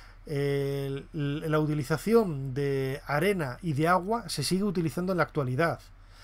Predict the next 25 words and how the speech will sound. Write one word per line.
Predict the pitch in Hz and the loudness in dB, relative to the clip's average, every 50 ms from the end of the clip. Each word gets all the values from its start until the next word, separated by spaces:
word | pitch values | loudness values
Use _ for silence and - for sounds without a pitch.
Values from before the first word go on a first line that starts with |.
| - - - - - - - | -20 -20 -20 -20 -20 -16 -8
Antes | - 131 147 151 135 180 185 190 - - 180 - | -4 -4 -4 -2 0 0 0 0 0 -2 -4 -6
se | - - - 139 | -6 -4 -2 -2
hacía | 127 - - 170 175 165 147 131 - | -2 -2 0 2 4 4 4 2 0
con, | - 135 127 127 117 | -2 -4 -4 -4 -4
con, | - 123 120 113 | -6 -6 -8 -6
con | - 120 120 131 | -6 -6 -6 -2
una | 143 151 147 143 - | 0 0 0 0 2
piedra, | 170 170 175 180 185 190 202 208 196 - - - - - - - | 2 2 4 4 4 4 4 2 -2 -8 -18 -20 -20 -16 -12 -10
echabas | 127 - 147 147 147 143 | -6 -2 -2 0 0 4
la | 151 147 | 6 6
arena | 151 165 170 160 151 143 131 120 - - | 6 6 4 2 0 -2 -4 -6 -8 -10
en | 151 139 131 131 131 | -8 -6 -4 -4 -2
la, | 127 123 123 120 120 120 117 113 117 123 - - | -2 0 0 0 -2 -4 -6 -8 -10 -12 -12 -8
en | 135 131 | -6 -4
la | 127 123 123 120 120 - | -2 -2 -2 -2 -4 -6
piedra | - 147 151 143 156 156 139 | -4 -2 0 2 2 2 2
que | 147 151 135 | 0 -2 -2
querías | 151 147 156 151 - | 0 2 2 0 0
pulir | - 165 170 175 196 214 220 190 | 0 -2 0 0 2 0 -2 -2
y | 151 | -4
con | - 131 135 | -6 -4 -4
otra | 147 135 151 156 - | -2 0 0 0 2
piedra | 180 180 185 180 190 202 208 233 226 - - - - - - - - - - - - - - - - - - - - - - | 2 2 2 4 4 2 2 0 -4 -12 -20 -20 -20 -20 -20 -20 -20 -20 -20 -20 -20 -20 -20 -20 -20 -20 -20 -20 -20 -12 -6
ibas | 160 143 151 147 123 | -2 0 0 0 2
dándole | 170 175 175 185 190 208 220 | 2 2 4 4 4 2 2